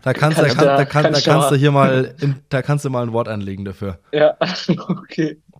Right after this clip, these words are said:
Speaker 2: Hab ich eine Mission. Alles klar.
Speaker 1: Da kann man das mit, ne, aus dem Rot, das kann man so, kann man irgendwas, was Geiles Weinrotes machen und, also man kann da wirklich was Geiles machen. Aber es, das sieht,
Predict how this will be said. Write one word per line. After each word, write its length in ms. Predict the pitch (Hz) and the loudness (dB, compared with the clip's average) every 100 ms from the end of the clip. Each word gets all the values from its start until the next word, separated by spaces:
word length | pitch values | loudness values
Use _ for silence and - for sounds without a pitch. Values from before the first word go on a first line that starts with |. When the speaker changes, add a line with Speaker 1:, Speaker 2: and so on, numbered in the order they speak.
| _ - _ _ - | _ -20 _ _ 0
Speaker 2:
Hab 80 | 147 | 0
ich 80 | 147 | 0
eine 100 | 143 | -8
Mission. 480 | 139 147 143 139 135 _ | -6 -6 -4 -6 -14 _
Alles 260 | 147 139 135 | -12 -12 -12
klar. 220 | - 139 | -6 -2
Speaker 1:
Da 80 | 120 | 0
kann 160 | - 151 | 2 4
man 100 | 139 | 4
das 180 | 127 | 2
mit, 260 | 175 135 131 | 0 0 2
ne, 140 | 135 | 2
aus 140 | 127 131 | 4 2
dem 140 | 131 | 4
Rot, 320 | 127 151 175 | 6 6 4
das 100 | 139 | 2
kann 120 | - 139 | 0 2
man 80 | 127 | 2
so, 120 | 123 | 0
kann 280 | 135 127 120 | -2 -2 -4
man 120 | 123 | -6
irgendwas, 480 | 123 131 123 117 - | -4 -2 -2 -6 -8
was 140 | 120 | -8
Geiles 280 | - 117 120 | -4 -4 -2
Weinrotes 640 | 113 139 147 143 147 147 135 | 0 2 4 4 2 -2 -2
machen 440 | 135 - 139 139 - - - - | -4 -2 -4 -4 -6 -20 -18 -8
und, 260 | 120 113 | -6 -6
also 120 | 127 117 | -8 -6
man 140 | 127 | -6
kann 220 | 123 135 | -4 -2
da 160 | 135 127 | 0 0
wirklich 260 | 143 135 120 | 0 -2 -6
was 140 | 120 | -4
Geiles 280 | 120 120 117 | -4 -4 -4
machen. 280 | 117 107 95 - | -8 -8 -12 -14
Aber 200 | 98 - | -16 -14
es, 160 | 107 - | -20 -20
das 520 | - - - - - | -20 -20 -20 -20 -20
sieht, 220 | - 107 | -20 -20